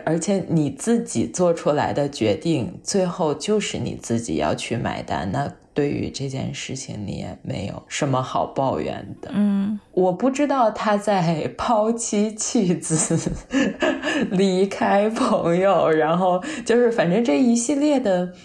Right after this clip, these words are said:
Speaker 1: 你，你知道吗？其实我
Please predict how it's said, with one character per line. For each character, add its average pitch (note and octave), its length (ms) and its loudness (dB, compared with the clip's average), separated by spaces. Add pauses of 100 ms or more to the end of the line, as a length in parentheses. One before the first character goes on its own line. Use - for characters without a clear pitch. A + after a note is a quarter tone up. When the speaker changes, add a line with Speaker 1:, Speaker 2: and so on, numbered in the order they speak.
(580)
Speaker 1:
你， G3+ 180 0
你 G3+ 140 6
知 C#4+ 160 2
道 G4+ 60 2 (120)
吗？ D#4+ 120 4
其 D#4 220 0
实 F4+ 400 0 (500)
我 G3+ 200 4